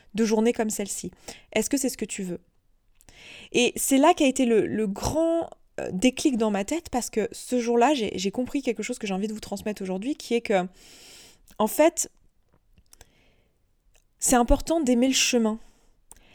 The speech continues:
C'est-à-dire que beaucoup de fois dans ma vie, et là, à ce moment-là, j'avais, j'avais le Graal, entre guillemets, j'avais ce C D I, euh, j'étais installée dans mon appartement à Paris, et cetera, donc j'avais plus de raison de vouloir bouger.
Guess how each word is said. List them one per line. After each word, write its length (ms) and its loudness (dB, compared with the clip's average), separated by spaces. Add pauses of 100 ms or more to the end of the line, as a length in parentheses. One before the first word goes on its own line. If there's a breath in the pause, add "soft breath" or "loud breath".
(160 soft breath)
C'est-à-dire 400 4
que 340 2 (1080)
beaucoup 300 2
de 60 -4
fois 200 2
dans 100 0
ma 160 0
vie, 420 2
et 160 0
là, 440 4 (100)
à 80 -2
ce 80 -6
moment-là, 240 2
j'avais, 360 -2
j'avais 220 -4
le 60 2
Graal, 360 2
entre 240 -4
guillemets, 280 0
j'avais 220 0
ce 180 -6
C 180 -4
D 100 0
I, 560 2
euh, 100 0
j'étais 220 -6
installée 320 -4
dans 100 -2
mon 100 -4
appartement 420 -6
à 60 -6
Paris, 240 -4
et 100 -10
cetera, 300 -6
donc 100 -4
j'avais 140 -2
plus 120 -10
de 60 2
raison 180 2
de 60 -2
vouloir 220 -4
bouger. 280 -8